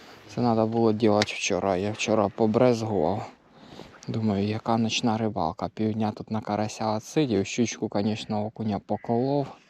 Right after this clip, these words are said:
Ну, думаю, на, до вечора оставатися довго дома. Ще роботи куча, треба дофіга чого успіти. В ітогі ніфіга не успів і, і на рибалку все одно не попав.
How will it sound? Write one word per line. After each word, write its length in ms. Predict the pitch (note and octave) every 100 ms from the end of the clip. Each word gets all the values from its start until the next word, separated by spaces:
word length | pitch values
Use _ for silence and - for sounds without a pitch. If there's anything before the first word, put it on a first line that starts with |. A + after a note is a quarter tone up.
| - - - - - - - - _ -
Ну, 320 | A2+ A2 G2 - - - _ - _ _ _ - - - _ - - - - - - - - - - - _ -
думаю, 360 | B2 A#2 A#2 A#2
на, 180 | A#2 - - - B2+
до 240 | A#2+ A#2+
вечора 480 | A2+ A2+ - A2+ G#2+
оставатися 640 | A2+ - A2+ A2 A2 A#2
довго 400 | A2+ A2+ G#2 A2
дома. 300 | A2 G#2+ G#2+
Ще 220 | - A#2+
роботи 420 | A2+ A2 A2 - A2+
куча, 260 | A2+ A2 G#2+
треба 260 | A2 A2+
дофіга 460 | A2 G2+ A#2+ G#2+ A2
чого 380 | - G2+ G#2+ F#2
успіти. 540 | G#2 - - G2+ - - - _ _ - - - - _ B2+
В 40 |
ітогі 320 | A2+ A#2+ A#2
ніфіга 500 | A#2 A2+ - A#2 A#2
не 160 | A2 A2
успів 460 | A#2 - - C3+
і, 260 | A2+ A2 G#2+
і 40 |
на 160 | A#2 A2+
рибалку 460 | A#2 A#2 A2+ G#2+ G#2
все 220 | - G#2+
одно 380 | A2+ G2 C#3 A#2+
не 140 | A2
попав. 500 | - A2+ - -